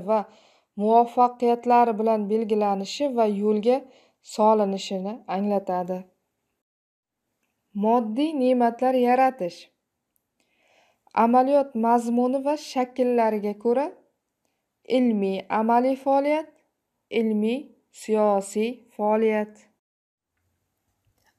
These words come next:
Amaliyot falsafasi. Inson faol mavjudot. Yunoncha praktikos so'zi faol degan ma'noni anglatadi. Shuningdek, a-, amaliyot insonning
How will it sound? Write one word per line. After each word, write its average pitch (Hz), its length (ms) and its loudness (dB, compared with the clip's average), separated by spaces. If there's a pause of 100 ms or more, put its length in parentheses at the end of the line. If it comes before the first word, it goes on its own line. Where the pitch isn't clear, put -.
(160)
Amaliyot 247 520 0
falsafasi. 214 760 -8 (1120)
Inson 262 400 0 (260)
faol 233 320 2 (100)
mavjudot. 262 580 -2 (560)
Yunoncha 240 640 -2 (180)
praktikos 254 640 -4 (160)
so'zi 220 320 -6 (200)
faol 226 360 0
degan 226 360 -6
ma'noni 185 400 -12
anglatadi. 170 520 -12 (640)
Shuningdek, 294 440 -2 (140)
a-, - 80 -12 (460)
amaliyot 254 440 0 (180)
insonning 240 560 -2